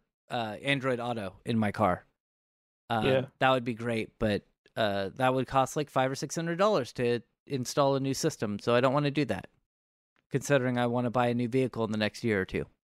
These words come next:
Speaker 2: Yeah,
Speaker 1: Anyway.
Speaker 2: and, like, any car that was manufactured in the last five or six years is probably gonna have it built in, unless you get the lowest,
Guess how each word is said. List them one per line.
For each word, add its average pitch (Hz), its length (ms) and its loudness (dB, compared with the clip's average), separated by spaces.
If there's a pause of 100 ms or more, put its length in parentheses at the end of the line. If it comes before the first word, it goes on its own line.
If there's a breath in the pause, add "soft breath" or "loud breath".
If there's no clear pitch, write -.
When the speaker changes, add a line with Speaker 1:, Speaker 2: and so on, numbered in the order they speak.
(760 soft breath)
Speaker 2:
Yeah, 254 100 4
Speaker 1:
Anyway. 107 480 0
Speaker 2:
and, 131 320 2 (140)
like, 135 260 2
any 139 220 2
car 131 320 4
that 131 120 2
was 127 140 0
manufactured 127 640 2
in 123 60 0
the 123 60 4
last 127 280 2
five 151 240 0
or 175 40 -2
six - 300 -2
years 131 420 4 (800 loud breath)
is 123 300 2 (120)
probably 175 540 2
gonna 131 200 2
have 127 300 2
it 123 160 -4
built 123 320 2
in, 120 340 4 (360)
unless 123 440 2
you 127 100 2
get 127 200 2
the 135 80 0
lowest, 131 680 4